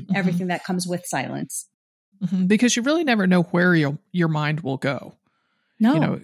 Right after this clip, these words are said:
Speaker 2: it could just kind of chew on some song lyrics for a whole bunch of laps, or maybe you,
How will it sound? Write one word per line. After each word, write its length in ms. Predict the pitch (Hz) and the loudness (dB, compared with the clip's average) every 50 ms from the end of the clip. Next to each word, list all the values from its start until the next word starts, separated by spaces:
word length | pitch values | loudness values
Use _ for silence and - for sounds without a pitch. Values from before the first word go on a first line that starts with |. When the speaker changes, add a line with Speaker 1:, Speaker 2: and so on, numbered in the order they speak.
| - _ | -10 _
Speaker 2:
it 160 | - 190 185 - | -2 -2 -2 0
could 180 | - 214 202 | 2 2 2
just 300 | 185 - 202 180 - - | 4 4 4 4 2 0
kind 220 | - 190 180 170 165 | 0 0 0 0 0
of 200 | 156 156 - - _ _ | 0 -4 -6 -14 _ _
chew 400 | - - - - - 190 190 185 | -2 0 2 4 4 6 6 6
on 380 | 175 160 156 156 151 143 151 - _ _ _ _ _ _ _ _ _ _ _ - | 6 4 2 0 -2 -4 -6 -8 _ _ _ _ _ _ _ _ _ _ _ -4
some 220 | - - 175 156 | -2 0 0 0
song 400 | - - - 165 165 180 196 196 | 2 2 2 4 4 6 6 6
lyrics 460 | 202 208 214 220 233 240 - - - | 8 6 6 6 4 4 2 0 0
for 340 | - - 226 226 220 220 214 - - | 2 4 4 4 4 4 2 0 -2
a 80 | - 202 | -2 2
whole 200 | - 226 226 220 | 4 6 6 6
bunch 220 | 226 233 220 - | 6 6 4 4
of 60 | 226 220 | 4 4
laps, 480 | 220 208 226 240 254 254 - - - - | 4 4 4 4 2 2 0 0 0 0
or 220 | - 185 180 175 | 2 2 4 4
maybe 320 | 175 165 160 175 170 170 165 | 4 4 4 4 4 4 4
you, 520 | 170 170 170 175 165 170 165 160 160 160 | 4 4 2 2 2 4 4 4 4 2